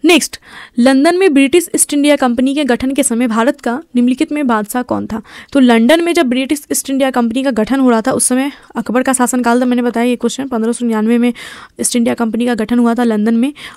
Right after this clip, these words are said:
और उस समय अकबर का शासनकाल था, सोलह सौ पाँच तक अकबर का शासनकाल था। नेक्स्ट है वांडीवास का युद्ध सत्रह सौ साठ में कि-, अ, हुआ था। तो ये तो हमें पता है, फ्रेंच और ब्रिटिशों के बीच हुआ था, जिसमें ब्रिटिशों ने, अ, सॉरी, ब्रिटिशों ने फ्रेंच को हराया था,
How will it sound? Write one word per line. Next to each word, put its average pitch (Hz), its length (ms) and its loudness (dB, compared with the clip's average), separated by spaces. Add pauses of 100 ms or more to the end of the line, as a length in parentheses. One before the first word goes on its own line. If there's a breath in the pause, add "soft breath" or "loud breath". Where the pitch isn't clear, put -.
(100 loud breath)
और 233 100 -6
उस - 100 -4
समय 240 180 -4
अकबर 226 260 -4
का 247 80 -2
शासनकाल 220 480 -4
था, 220 140 -6
सोलह 226 240 -2
सौ 240 100 -2
पाँच 214 280 -4
तक 247 180 -6
अकबर 220 200 -4
का 226 120 -4
शासनकाल 214 480 -4
था। 226 180 -6 (1500 loud breath)
नेक्स्ट 311 220 0
है 403 60 4
वांडीवास 302 540 4
का 311 100 0
युद्ध 269 180 -2
सत्रह 269 260 0
सौ 285 80 -2
साठ 254 220 0
में 269 120 -4
कि-, 269 140 -4
अ, 233 200 0 (680 loud breath)
हुआ 233 180 4
था। 220 120 -6 (460 loud breath)
तो 254 80 2
ये 262 80 2
तो 302 80 2
हमें 311 140 2
पता 302 160 2
है, 311 40 4
फ्रेंच 302 320 -2
और 302 100 4
ब्रिटिशों 247 360 0
के 294 80 2
बीच 262 180 0
हुआ 269 80 2
था, 262 100 -2
जिसमें 285 500 -2
ब्रिटिशों 233 460 0
ने, 320 180 -2 (320 soft breath)
अ, 233 60 -6
सॉरी, 233 300 -4
ब्रिटिशों 240 400 -2
ने 294 100 -4
फ्रेंच 254 300 -2
को 262 120 0
हराया 214 400 -2
था, 269 160 -6